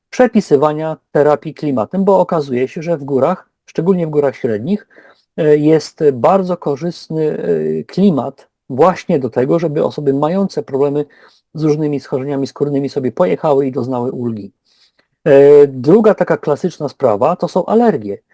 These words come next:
bo nie wiem, czy, kochani, wiecie, że w ogóle powyżej tysiąca pięćset metrów nad poziomem morza mamy bardzo, bardzo korzystną sytuację w przypadku na przykład takich alergenów jak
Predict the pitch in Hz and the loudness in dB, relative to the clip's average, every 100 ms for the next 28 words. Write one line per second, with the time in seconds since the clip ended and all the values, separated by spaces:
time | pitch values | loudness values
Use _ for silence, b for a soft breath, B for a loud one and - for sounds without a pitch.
0 | b b 135 170 196 170 - 147 160 151 | b b -2 2 2 0 -6 -10 -8 -6
1 | 135 110 - 147 180 _ _ _ _ - | -2 -2 0 -2 -2 _ _ _ _ -10
2 | 120 151 143 127 151 196 247 165 - 143 | -2 2 2 2 0 2 2 0 -2 -10
3 | 120 131 147 196 175 147 - 185 175 147 | -6 -4 2 2 0 -4 -8 -8 -8 -8
4 | - 160 139 143 123 107 135 185 135 117 | -8 -8 -6 -4 -2 -2 0 0 -2 -4
5 | 123 117 123 120 110 101 113 185 - _ | -4 -4 -2 -2 -2 -2 -4 -6 -10 _
6 | _ _ _ _ _ _ _ _ _ 143 | _ _ _ _ _ _ _ _ _ 0
7 | 170 170 127 165 196 165 139 127 175 160 | 2 2 2 4 4 2 0 2 0 0
8 | 143 139 135 151 131 117 143 117 101 - | -4 -4 -6 -6 -8 -8 -6 -4 -4 -4
9 | 180 - 160 160 160 165 151 - 160 156 | -6 -4 -4 -4 -4 -2 -2 -4 -4 -2
10 | - 151 143 147 131 127 147 151 120 | -2 -6 -4 -2 -2 0 0 0 -6